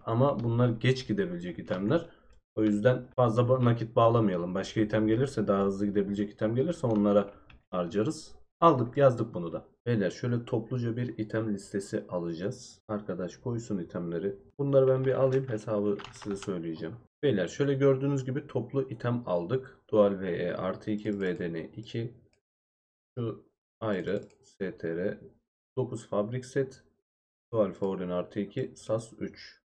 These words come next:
Otuz dört G B, elli M para vermiş olduk totalde buraya. Beyler şöyle bir adet daha artı sekiz Raptor alıyoruz yedi yüz altmış M'den.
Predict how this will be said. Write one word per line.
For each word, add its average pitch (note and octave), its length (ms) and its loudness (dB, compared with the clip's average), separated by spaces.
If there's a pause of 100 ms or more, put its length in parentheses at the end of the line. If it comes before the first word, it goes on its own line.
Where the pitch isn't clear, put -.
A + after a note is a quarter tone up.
(120)
Otuz B2 320 -2
dört - 240 0
G G2+ 180 2
B, B2 80 -2
elli A2+ 280 -2
M G#2 280 0
para G2+ 280 2
vermiş E2+ 360 -4
olduk F2 480 -6
totalde E2 460 -6
buraya. E2+ 380 -4 (260)
Beyler A#2 280 4
şöyle C#3 360 0
bir D3+ 400 0
adet A#2 320 -4
daha B2 260 2
artı A2 300 -2
sekiz A2+ 380 -6
Raptor G2+ 360 -2
alıyoruz F2 500 -2
yedi F2 200 -6
yüz G2+ 140 -4
altmış - 480 -6
M'den. E2+ 400 -4